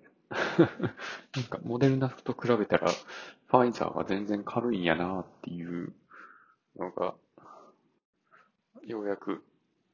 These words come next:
体感として分かりましたね。で、まあ、昨日は、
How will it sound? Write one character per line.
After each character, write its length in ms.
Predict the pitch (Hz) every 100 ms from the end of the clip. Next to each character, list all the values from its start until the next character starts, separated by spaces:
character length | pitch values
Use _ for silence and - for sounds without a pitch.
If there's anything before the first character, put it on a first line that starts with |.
| _ - _ _ _ -
体 180 | 107 104
感 200 | 95 92
と 100 | 90
し 120 | -
て 140 | - - _ _ _ _ _ _ _ _ _ _ _ _ _ -
分 120 | 98
か 80 | 90
り 60 |
ま 80 | 87
し 60 | -
た 80 |
ね。 180 | - - _ _ _ _ _ _ _ _ _ - - - _ 160
で、 360 | 147 139 151 _ _ - _ - - - _ _ _ - - _ _ _ -
ま 80 | 180
あ、 20 |
昨 260 | - 202
日 60 | 202
は、 800 | - 101 98 - 113 107 107 -